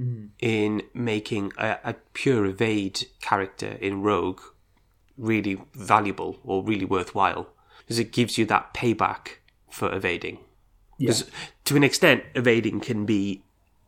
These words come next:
Speaker 2: an emergency action when you've got too many enemies, or if you've got an enemy that you just wanna get rid of and then move away 'cause it's not gonna hunt you. And if you boost the value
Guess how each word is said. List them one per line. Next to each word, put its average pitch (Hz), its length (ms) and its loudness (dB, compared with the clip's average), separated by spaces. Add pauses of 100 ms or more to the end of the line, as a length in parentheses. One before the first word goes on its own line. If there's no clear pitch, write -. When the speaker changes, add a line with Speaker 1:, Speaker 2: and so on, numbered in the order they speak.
(120)
Speaker 2:
an 117 120 -4
emergency 117 560 2
action - 460 -6 (420)
when 113 260 6
you've 98 120 2
got - 180 0
too 127 140 2
many 104 220 2
enemies, 98 540 -2 (120)
or 113 200 4
if - 100 -2
you've 107 120 0
got 113 140 2
an 104 80 0
enemy 98 300 0
that 98 280 0 (120)
you 107 100 -8
just - 300 -8
wanna 101 180 2
get 101 180 -2
rid 104 120 -2
of 92 200 -2
and 98 120 -4
then 98 100 -4
move 98 180 0
away 98 240 -2 (140)
'cause - 140 -16
it's - 120 -10
not 98 120 -6
gonna - 160 -10
hunt 101 280 -6
you. - 200 -10 (320)
And 107 320 2 (320)
if 131 160 -2
you 120 80 0
boost - 400 4
the 127 80 4
value 110 640 4